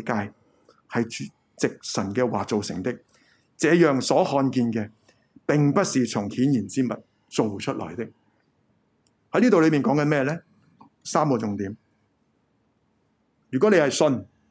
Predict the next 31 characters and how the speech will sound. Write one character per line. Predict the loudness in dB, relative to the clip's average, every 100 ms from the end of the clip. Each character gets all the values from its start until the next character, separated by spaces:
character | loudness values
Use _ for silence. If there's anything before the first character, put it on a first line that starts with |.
| _ 2
你 | 4
知 | 6
道 | 6
我 | 4 4 4
唔 | 4
係 | 4 4
嗰 | 6
啲 | 4 4
沉 | 4
淪 | 4 6
嘅 | 6 6
人 |
嚟 | 6
嘅， | 4 2 -4 _ _ _ 0
我 | 4
一 |
個 | 6
有 | 6
信 | 6 4
心 | 6
嘅 | 8
人 | 6 6
嚟 | 4
嘅， | 4 2 -6 _ _ _ _ _ _ _ _ _ _ _ _ -6
你 | -2
做 | 0
好 | 0
呢 | 0
三 | -2 -2
樣 | -2
嘢， | -4 -8